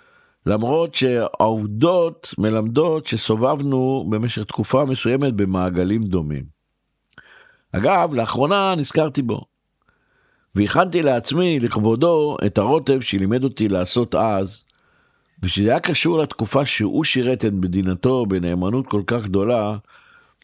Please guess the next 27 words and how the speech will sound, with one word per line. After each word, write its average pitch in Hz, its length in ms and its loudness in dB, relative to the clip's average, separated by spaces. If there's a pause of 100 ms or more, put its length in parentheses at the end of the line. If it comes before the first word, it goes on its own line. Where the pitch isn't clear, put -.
(200)
הוא 92 160 0
אמר 131 240 0
לי, 123 180 0
"הנאמנות 98 640 0
שלי 131 220 0
כל - 140 -10
כך 127 200 2
גדולה 107 600 0
עד 135 100 -2
שהיא 135 180 0
נצרבה 104 640 0
לי 139 100 2
בעור 101 560 0
כמו 101 220 -2
כתובת 95 380 0
קעקע." 76 460 -4 (1400)
מה 107 100 4
הוא 175 100 4
לימד 127 240 0
אותי 117 240 -4
להכין? 95 480 -2 (1080)
רוטב 135 380 0
נפלא 104 480 0 (1200)
של 98 240 0 (100)
פלפלים 135 500 0
חריפים 92 560 0
ומיונז. 69 800 -6